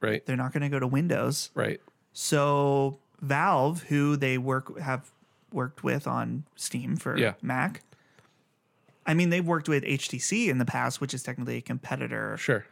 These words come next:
Speaker 2: for, but not anymore.
Speaker 1: Yeah.
Speaker 2: So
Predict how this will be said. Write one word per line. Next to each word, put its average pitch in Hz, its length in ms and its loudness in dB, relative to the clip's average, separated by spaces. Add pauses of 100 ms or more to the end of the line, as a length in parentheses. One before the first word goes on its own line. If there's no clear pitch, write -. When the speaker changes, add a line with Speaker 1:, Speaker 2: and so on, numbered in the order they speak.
(160)
Speaker 2:
for, 110 560 -4
but 135 220 0 (160)
not 147 480 0
anymore. 120 460 -2 (360)
Speaker 1:
Yeah. - 180 -6 (120)
Speaker 2:
So 123 520 0